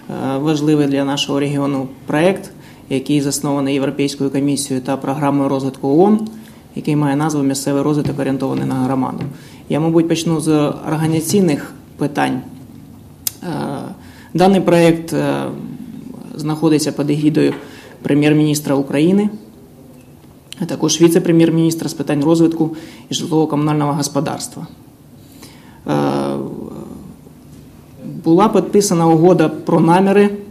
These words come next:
трьохстороння між, е, представниками проєкту Харківською обласною державною адміністрацією і Харківською обласною радою.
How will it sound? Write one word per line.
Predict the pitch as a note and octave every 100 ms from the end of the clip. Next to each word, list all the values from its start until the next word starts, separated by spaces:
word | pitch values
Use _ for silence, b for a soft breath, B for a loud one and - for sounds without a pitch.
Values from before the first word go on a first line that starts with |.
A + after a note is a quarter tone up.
| - - -
трьохстороння | D#3+ E3 E3 E3+ E3 D3+
між, | D#3+ D#3+ - C#3
е, | C3 B2 G#2 - - - -
представниками | D3+ D3+ E3 E3 E3+ E3 D3
проєкту | D#3 D3+ E3+ F3 G#3 G#3 B B B B B B B -
Харківською | E3 E3 D#3+ - D#3
обласною | D3+ D3+ D#3+ D3+
державною | D#3 D#3 D3+ C#3+
адміністрацією | D3+ D#3 D3+ G3+ G#3 G3+ E3
і |
Харківською | E3 E3 D#3 D#3 D3+
обласною | D#3 D#3 D#3 D#3
радою. | C#3+ B2+ A2+